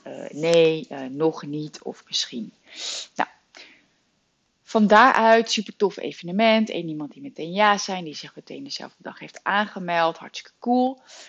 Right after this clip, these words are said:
Eh, en toen de week daarop is Mark na gaan bellen.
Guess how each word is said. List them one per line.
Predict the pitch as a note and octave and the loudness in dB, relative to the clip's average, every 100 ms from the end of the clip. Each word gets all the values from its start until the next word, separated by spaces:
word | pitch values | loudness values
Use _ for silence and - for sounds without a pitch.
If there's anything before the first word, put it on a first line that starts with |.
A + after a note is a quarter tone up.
| _ | _
Eh, | - E3+ - | -14 -12 -4
en | G#3+ | -4
toen | G#3+ C4+ | 0 0
de | A#3 F3+ | 0 -2
week | D#3 G3+ C4+ | -2 -2 -2
daarop | G3+ D#3 - G3+ C#4 F#4+ | -4 -6 -4 -2 -2 -2
is | - F3 | -8 -12
Mark | D#3 D#3 F#3 F#3 - | -12 -6 -4 -6 -10
na | C#3+ C#3+ D#3 D#3+ D#3 | -16 -10 -6 -4 -4
gaan | - C3+ | -8 -14
bellen. | B2+ B2+ B2 | -14 -14 -14